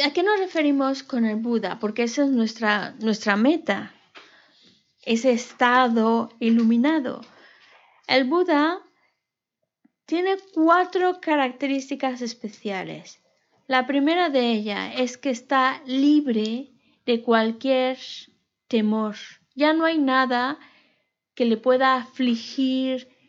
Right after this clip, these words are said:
o crear miedo o temor. Está libre de todo miedo y temor. El Buda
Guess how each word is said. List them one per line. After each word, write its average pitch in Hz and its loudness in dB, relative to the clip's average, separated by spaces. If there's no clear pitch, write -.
o 226 -2
crear 233 0
miedo 240 2
o 214 -6
temor. 233 -6
Está 240 0
libre 254 0
de 226 -2
todo 233 -4
miedo 226 0
y 214 -12
temor. 196 -10
El 220 2
Buda 269 2